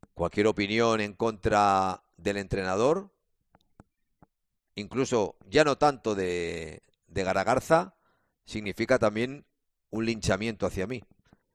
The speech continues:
pero un linchamiento incluso de medios de comunicación, incluso de compañeros de medios de co-, de comunicación. Pero llevo tantos años en esta historia que tengo una costra ahí que no,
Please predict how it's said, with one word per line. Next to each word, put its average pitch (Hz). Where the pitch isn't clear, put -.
pero 95
un 113
linchamiento 131
incluso 143
de 117
medios 123
de 123
comunicación, 95
incluso 107
de 87
compañeros 90
de 82
medios 85
de 85
co-, 87
de 87
comunicación. 82
Pero 123
llevo 139
tantos 151
años 135
en 92
esta 131
historia 107
que 98
tengo 120
una 131
costra 127
ahí 117
que 92
no, 92